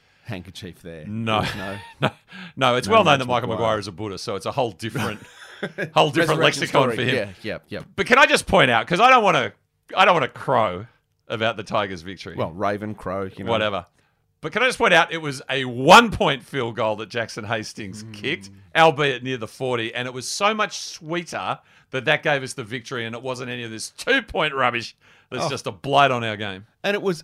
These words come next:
Speaker 1: on the siren. It's, it's a shame everyone's talking about the Ravens Red Tails and not so much about this game.
Speaker 2: True,
Speaker 1: 'Cause it was,
Speaker 2: because it
Speaker 1: it
Speaker 2: was a
Speaker 1: was
Speaker 2: good game.
Speaker 1: There was, and, and
Speaker 2: There was a lot to like about
Speaker 1: and
Speaker 2: it.
Speaker 1: there was
Speaker 2: A
Speaker 1: a lot
Speaker 2: lot
Speaker 1: of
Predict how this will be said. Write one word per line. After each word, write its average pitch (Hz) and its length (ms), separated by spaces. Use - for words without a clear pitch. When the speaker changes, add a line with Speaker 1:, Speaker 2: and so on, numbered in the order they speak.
Speaker 1:
on 202 200
the 180 80
siren. 143 400
It's, - 160
it's - 200
a 247 60
shame 339 360
everyone's 185 360
talking 147 340
about 123 140
the 117 100
Ravens 110 400
Red 107 160
Tails 101 260
and 107 80
not - 120
so 110 120
much 101 200
about 95 240
this 90 180
game. 92 100
Speaker 2:
True, 110 160
Speaker 1:
'Cause 156 140
it - 40
was, 269 140
Speaker 2:
because 175 140
it 180 40
Speaker 1:
it - 20
Speaker 2:
was 196 120
a 170 40
Speaker 1:
was - 20
Speaker 2:
good 147 120
game. 127 220
Speaker 1:
There 220 100
was, 196 200
and, 214 180
and 214 200
Speaker 2:
There 131 80
was 139 100
a 147 40
lot 160 180
to - 80
like 131 220
about 107 180
Speaker 1:
and - 20
Speaker 2:
it. 92 40
Speaker 1:
there 226 80
was 214 80
Speaker 2:
A 139 40
Speaker 1:
a - 20
lot 147 120
Speaker 2:
lot 170 180
Speaker 1:
of - 200